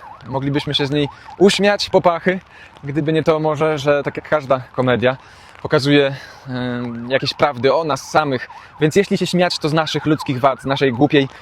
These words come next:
e, religijności opartej na jakimś systemie, e, uczynków, e, pobożnościowych. Stawiamy sobie jakiś tam, e, znak Bożej obecności, e, w swoim życiu. Em, czy to jest, e, jakaś, e, pomyślność materialna, czy też nasze uczynki właśnie.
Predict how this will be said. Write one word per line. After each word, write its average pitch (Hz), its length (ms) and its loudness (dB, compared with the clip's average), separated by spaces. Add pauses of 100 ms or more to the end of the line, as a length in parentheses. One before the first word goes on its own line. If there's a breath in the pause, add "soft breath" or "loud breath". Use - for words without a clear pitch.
(180 loud breath)
e, 127 380 2
religijności 139 640 2
opartej 131 380 0
na 120 160 0 (180 loud breath)
jakimś 139 360 -2 (280)
systemie, 139 520 -2 (280 loud breath)
e, 120 180 0
uczynków, 147 540 0 (160)
e, 123 280 0 (580)
pobożnościowych. 143 920 0 (560 loud breath)
Stawiamy 170 420 0
sobie 123 240 2
jakiś 127 260 0
tam, 127 180 -2 (360 loud breath)
e, 123 320 0
znak 151 460 -2
Bożej 147 300 2
obecności, 135 560 -2 (380 loud breath)
e, 123 120 0
w 117 60 -6
swoim 143 260 0
życiu. 135 360 2 (240 loud breath)
Em, 123 680 -2
czy 160 100 0
to 143 140 2
jest, - 360 -4
e, 123 340 2
jakaś, - 460 0
e, 120 40 -2 (440)
pomyślność 147 500 2
materialna, 143 580 0
czy - 120 -10
też 113 160 -8
nasze 113 240 -4
uczynki 147 360 0
właśnie. 127 280 -2